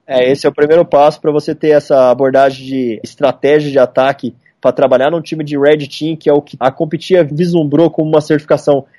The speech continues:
de mercado devido à exigência da própria indústria. Pra quem quer adentrar nesse mercado, esse treinamento é bem interessante aí, porque você consegue ter tanta abordagem de fundamentos, e se você conseguir aprofundar um pouquinho mais,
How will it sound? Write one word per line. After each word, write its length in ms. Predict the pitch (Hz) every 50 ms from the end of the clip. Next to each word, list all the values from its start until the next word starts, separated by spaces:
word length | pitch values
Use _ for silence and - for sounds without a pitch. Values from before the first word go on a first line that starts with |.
| _ _ -
de 120 | - 151
mercado 440 | 151 160 147 151 - 143 143 147 143
devido 400 | 131 139 135 131 151 175 180 180
à 260 | 156 127 - 127 139
exigência 540 | 151 147 147 135 131 135 151 160 151 - 143
da 120 | 143 135
própria 300 | - 151 147 147 - 156
indústria. 540 | 135 131 139 156 190 190 - - 127 113 - _ _ _ _
Pra 120 | - 127 127
quem 140 | - 160 160
quer 260 | - 165 160 156 -
adentrar 480 | - 139 147 156 165 147 127 - 143 147
nesse 200 | 156 151 - -
mercado, 640 | 147 139 135 131 - 135 135 139 143 147 147 135 _ _ -
esse 240 | 131 135 131 - 143
treinamento 560 | - 151 151 143 139 135 135 143 147 151 156
é 80 | 143 135
bem 200 | 131 139 151 156
interessante 680 | 151 - 151 143 135 - - 143 135 139 135 - 135
aí, 120 | 123 135 139
porque 400 | - 151 135 - 151 143 139 135
você 200 | 135 - - 135
consegue 400 | 147 143 143 - 151 139 143 139
ter 220 | - 147 139 123
tanta 280 | - - 160 156 - 165
abordagem 460 | 151 151 156 143 135 135 135 135 139
de 80 | 147
fundamentos, 800 | - - 151 147 147 143 139 135 131 143 165 165 - 170 - _ _ _ _ _ -
e 80 | - 131
se 120 | - -
você 240 | 147 147 143 - 151
conseguir 420 | 147 165 160 156 - 156 147 160
aprofundar 640 | 151 147 - 165 156 - - 165 151 143 135 139 143 151
um 60 | 151
pouquinho 360 | - 151 147 - - 151 135
mais, 380 | 127 131 143 151 151 147 -